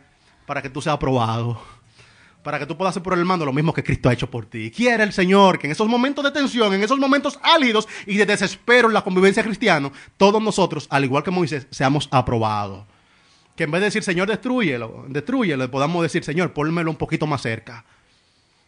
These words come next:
que yo le amo del mismo modo que tú me has amado." Le he estado mostrando en primer lugar la definición, las características que tiene este amor. Lo segundo que le he estado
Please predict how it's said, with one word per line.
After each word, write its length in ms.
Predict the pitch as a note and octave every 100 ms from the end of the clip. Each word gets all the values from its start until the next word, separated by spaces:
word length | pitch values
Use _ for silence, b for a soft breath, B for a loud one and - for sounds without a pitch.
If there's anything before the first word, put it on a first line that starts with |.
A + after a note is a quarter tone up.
| -
que 100 | C3
yo 120 | D3
le 120 | E3+
amo 280 | E3 C3+ A#2+
del 100 | A#2
mismo 200 | C#3 C#3
modo 200 | B2+ A#2+
que 100 | A#2+
tú 100 | A#2
me 100 | A#2+
has 100 | A#2+
amado." 420 | G#2+ F2+ F2+ F2+ - _ _ _ _ _ _ _ _ _ _ _ _ _ _ _ _ b b b -
Le 60 |
he 0 |
estado 220 | F3+ B3
mostrando 340 | G#3+ G3 G#3 G3
en 60 |
primer 240 | F3 F3 F3
lugar 260 | C#3 D#3+
la 120 | D3+ C#3+
definición, 520 | C#3+ C#3 A#2 G#3 F3
las 140 | B2
características 580 | D3+ C#3 B2+ F#3+ G3 E3+
que 80 | C#3+
tiene 180 | C#3+ D3
este 120 | C#3+
amor. 280 | C#3 E3+ C3
Lo 120 | C#3+
segundo 420 | D#3 B3 A#3 C#3
que 80 | C3+
le 60 |
he 20 | C3
estado 320 | E3+ E3